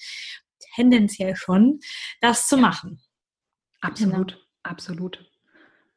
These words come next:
Speaker 1: Und das denke ich auch. Ähm, wie können Menschen, wenn sie jetzt nicht unbedingt mit dir zusammenarbeiten, im Eins-zu-eins auswählen, was für sie die richtige Sportart ist? Es gibt ja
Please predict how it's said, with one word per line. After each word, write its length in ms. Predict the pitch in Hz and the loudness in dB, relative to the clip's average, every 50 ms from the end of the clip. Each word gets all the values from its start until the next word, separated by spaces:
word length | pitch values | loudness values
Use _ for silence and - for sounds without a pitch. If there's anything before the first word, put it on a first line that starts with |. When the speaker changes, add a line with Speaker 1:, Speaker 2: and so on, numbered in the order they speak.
| _ - _ _ | _ -20 _ _
Speaker 1:
Und 180 | 269 240 226 208 | -12 -10 -6 -6
das 120 | 202 185 | -6 -4
denke 220 | - 208 190 180 - | -4 -4 -4 -4 -8
ich 160 | - - - | -14 -14 -12
auch. 200 | 226 220 - - - - - - - - - - - - | -12 -14 -14 -14 -16 -16 -16 -14 -14 -14 -14 -12 -2 0
Ähm, 380 | 226 220 220 226 220 226 226 - - | 4 4 6 6 4 2 0 -4 -4
wie 720 | 220 214 208 208 214 - 254 262 269 285 302 320 320 311 - - - - _ _ | -2 -2 -2 -2 -2 0 2 4 6 6 6 6 4 0 -10 -16 -18 -20 _ _
können 480 | - 254 262 262 262 262 262 254 240 | -2 2 2 2 4 2 2 4 4
Menschen, 880 | 226 226 233 247 262 247 - - 262 254 247 247 247 233 - - - _ _ _ - - 208 226 262 - _ _ _ | 4 4 4 4 2 0 0 0 2 4 4 4 2 0 -4 -8 -14 _ _ _ -6 -6 -6 -6 -8 -12 _ _ _
wenn 220 | _ 220 214 208 202 | _ 2 4 4 4
sie 80 | 202 | 4
jetzt 240 | 190 180 175 180 - | 2 0 -2 -2 2
nicht 240 | 214 226 254 254 - | 2 2 4 2 0
unbedingt 340 | 262 269 262 254 269 254 240 | -2 0 2 2 4 4 4
mit 120 | 226 220 | 6 4
dir 100 | 254 262 | 4 2
zusammenarbeiten, 840 | 254 - 240 220 240 254 254 247 - - 240 247 240 240 240 233 226 | 2 0 0 2 4 4 6 4 4 4 2 4 2 2 2 2 0
im 80 | 226 214 | 0 0
Eins-zu-eins 720 | - - 226 233 226 - - - - 214 226 233 226 - | 2 2 2 2 0 -2 -2 0 2 2 2 2 0 0
auswählen, 720 | - - 226 254 247 - 226 233 233 226 233 240 240 240 - - - - - - _ - - - - - _ _ | 0 0 0 -2 -2 -2 0 0 2 2 2 0 0 -2 -4 -14 -16 -16 -18 -20 _ -20 -20 -20 -20 -20 _ _
was 240 | 214 214 214 - | -2 -2 -2 -2
für 120 | - 226 214 | 0 0 2
sie 140 | 214 233 214 | 2 2 2
die 100 | 220 208 | 2 2
richtige 440 | 214 233 220 - - 233 202 208 | 2 0 -2 0 -2 0 0 0
Sportart 680 | 214 - - - - 190 190 202 202 - 180 175 180 - | 0 -2 -6 -4 -2 0 0 0 -2 -4 -6 -6 -6 -8
ist? 140 | - - - | -10 -8 -8
Es 120 | 185 - | -8 -4
gibt 200 | - 233 233 - | -4 -4 0 0
ja 260 | 226 208 190 - - | 0 0 0 -2 -6